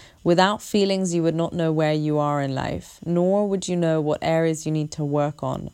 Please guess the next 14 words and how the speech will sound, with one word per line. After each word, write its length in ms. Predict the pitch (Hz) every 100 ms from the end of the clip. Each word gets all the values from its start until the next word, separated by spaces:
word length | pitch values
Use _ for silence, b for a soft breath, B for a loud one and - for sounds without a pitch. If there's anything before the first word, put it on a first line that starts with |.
| -
Honor 320 | 160 160 165
your 240 | 160 151 156
feelings 680 | - 151 147 143 139 147 -
and 140 | 156 151
allow 380 | 147 143 135
yourself 600 | 135 135 131 135 120 135 -
to 100 | 156
feel 260 | - 147
them." 300 | - - 165 - _ _ _ _ _ _ _ - B B B B B -
And 140 | 170
that 180 | 170 165
is 120 | 175
so 580 | 165 - 165 160 156 156 -
true. 540 | - 151 139 131